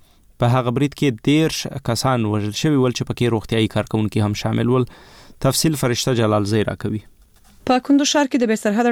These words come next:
Speaker 2: ډاکټرانو پر روغتون د حملې په اړه په افغانستان کې د نړیوالو ځواکونو د عمومي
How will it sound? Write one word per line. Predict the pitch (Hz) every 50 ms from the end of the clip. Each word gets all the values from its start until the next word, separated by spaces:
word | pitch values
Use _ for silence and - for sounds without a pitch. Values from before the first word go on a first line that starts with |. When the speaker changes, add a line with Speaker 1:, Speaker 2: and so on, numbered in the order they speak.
| 208
Speaker 2:
ډاکټرانو | 214 196 - - 214 226 233 233 214 -
پر | - 180
روغتون | 185 180 - - 233 233 214
د | 208
حملې | 180 185 185 190 208 208 -
په | 226
اړه | 226 233 226 -
په | 196 180
افغانستان | 170 165 175 180 175 - - 220 220 220
کې | - - 196 196
د | 175 175
نړیوالو | 170 175 175 175 202 202 202 208 185 -
ځواکونو | 170 160 165 - - 214 202 208 208 202 - - -
د | 190 - -
عمومي | 214 202 208 240